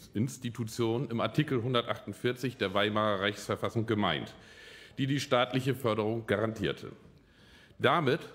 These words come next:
wurde die Erwachsenenbildung als ein Bestandteil des Bildungswesens anerkannt. Was aber war das Ziel dieser Einrichtung? Darauf gibt der Erlass des preußischen Ministers für Wissenschaft, Kunst und Volksbildung von der S P D,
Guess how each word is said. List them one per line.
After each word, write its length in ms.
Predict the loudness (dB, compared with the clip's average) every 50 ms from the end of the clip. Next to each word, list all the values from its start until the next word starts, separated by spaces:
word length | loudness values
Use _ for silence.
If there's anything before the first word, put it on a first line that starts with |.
| -16 -10 -4
wurde 320 | 0 2 2 2 2 0
die 140 | 0 0 2
Erwachsenenbildung 840 | 2 4 2 2 0 0 -2 0 2 4 4 4 4 2 0 2
als 200 | 2 2 2 2
ein 220 | 2 2 2 2 2
Bestandteil 760 | 0 0 0 2 2 2 2 2 2 4 4 4 4 2 2
des 200 | 0 -2 -4 -2
Bildungswesens 800 | 0 0 2 2 2 0 -2 -2 0 0 0 0 0 -4 -4 -2
anerkannt. 540 | 2 2 4 4 2 2 -2 -4 -4 -6 -14 -18 -20 -20 -20 -20 -20 _ -20 -20 -20 -20 -20 -20 -20 -20 -20 -2 2
Was 400 | 4 4 4 2 -2 -10 -12 -6 0
aber 240 | 2 2 4 4 4
war 180 | 4 4 4 4
das 260 | 4 2 0 0 -2
Ziel 180 | -2 -2 0 0
dieser 360 | 0 2 2 0 0 0 0
Einrichtung? 600 | 0 0 0 0 -4 -6 -6 -6 -6 -6 -8 -10 -16 -20 -20 -20 -20 -20 _ -20 -20 -12 -2 2
Darauf 480 | 4 4 4 4 2 2 0 -2 -4
gibt 180 | -4 -4 0 2
der 120 | 2 2
Erlass 360 | 4 4 4 4 4 2 0 -2
des 180 | -2 -2 -2
preußischen 540 | -4 -2 2 2 2 4 2 2 2 2 2
Ministers 580 | 2 2 2 2 0 0 0 0 0 0 0 -2
für 180 | -2 0 0 0
Wissenschaft, 560 | 0 0 -2 0 2 2 2 0 0 -4 -2
Kunst 420 | 0 0 0 0 -2 -6 -12 -16 -20 -20 -20 -20 -12 -2 2
und 180 | 2 2 2
Volksbildung 640 | 2 2 2 2 2 2 0 2 2 2 2 2 0
von 200 | -2 0 2 2
der 160 | 2 2 0 -4 -10 -18 -12 -6
S 180 | -4 -4 -4 -2
P 180 | -2 0 0 2
D, 320 | 2 2 2 2 0 -2